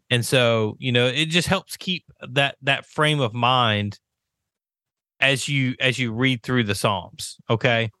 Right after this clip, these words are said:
Um, and then eleven and, or that's, uh, so that's Psalm eleven, God's righteous rule. And then Psalms twelve and thirteen, um, they appeal back to God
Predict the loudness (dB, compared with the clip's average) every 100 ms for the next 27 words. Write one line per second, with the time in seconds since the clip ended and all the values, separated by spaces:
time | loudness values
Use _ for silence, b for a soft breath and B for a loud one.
0 | _ _ b b -2 2 4 2 2 -2
1 | -8 _ 0 4 4 2 -2 0 2 2
2 | 2 -2 -2 0 2 2 2 -2 -2 -4
3 | -4 -2 -2 -2 0 0 2 2 2 0
4 | -4 -2 0 0 0 -2 -2 -6 2 2
5 | 4 2 2 2 2 0 0 0 -6 0
6 | 2 2 0 -4 -4 -4 -4 -2 0 0
7 | -2 B B B B 0 2 2 -2 0
8 | 2 2 4 2 0 0 0 0 -4 -4
9 | 0 0 0 -2